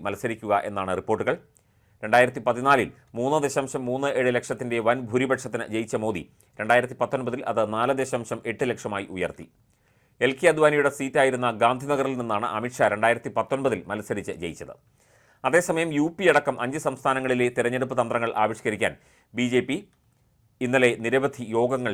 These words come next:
ചേർന്നിരുന്നു. യു പിയുമായി ബന്ധപ്പെട്ട യോഗത്തിൽ അമിത്ഷാ, യു പി മുഖ്യമന്ത്രി യോഗി ആദിത്യനാഥ്, ഉപമുഖ്യമന്ത്രിമാരായ കേശവ് പ്രസാദ് മൗര്യ, ബ്രിജേഷ് പാഠക്, മന്ത്രി ധരംപാൽ സിംഗ് എന്നിവർ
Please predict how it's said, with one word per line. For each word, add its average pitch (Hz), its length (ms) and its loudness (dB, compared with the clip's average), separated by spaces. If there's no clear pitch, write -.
ചേർന്നിരുന്നു. 78 440 -6
യു 113 120 -4
പിയുമായി 120 340 -2
ബന്ധപ്പെട്ട 113 340 -6
യോഗത്തിൽ 113 280 -4
അമിത്ഷാ, 113 300 0
യു 117 120 -2
പി 131 140 -4
മുഖ്യമന്ത്രി 117 400 -4
യോഗി 117 240 -4
ആദിത്യനാഥ്, 117 520 -4
ഉപമുഖ്യമന്ത്രിമാരായ 127 880 4
കേശവ് 120 320 0
പ്രസാദ് 117 360 0
മൗര്യ, 113 220 -2
ബ്രിജേഷ് 131 380 2
പാഠക്, 123 340 2
മന്ത്രി 117 220 2
ധരംപാൽ 135 420 4
സിംഗ് 117 240 -8
എന്നിവർ 98 220 -2